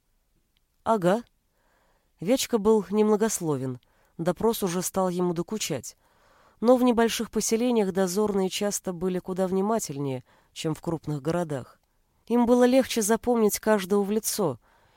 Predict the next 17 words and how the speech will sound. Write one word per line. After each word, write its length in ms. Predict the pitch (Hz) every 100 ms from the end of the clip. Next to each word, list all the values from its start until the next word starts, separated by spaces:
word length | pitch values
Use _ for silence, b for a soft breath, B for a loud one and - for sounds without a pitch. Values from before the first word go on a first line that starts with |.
| b
и 100 | -
больше 360 | 226 269 247 214
стоило 400 | - 220 214 202
опасаться 540 | 190 190 - 196 -
разбоя. 640 | 190 190 170 139 123 123 131 _ _ _ _ _ _ _ _ -
Вряд 320 | 196 277 196
ли 80 | 160
в 60 |
Орехове 440 | 160 202 202 156 143
было 240 | 147 151
достаточно 640 | 156 - 175 156 - 156 151
воинов, 460 | 185 214 151 131
чтобы 260 | - 151 139
справиться 560 | - 160 165 147 - 139
с 60 |
серьёзной 540 | - 147 147 131 160 175
угрозой. 540 | 165 147 113 117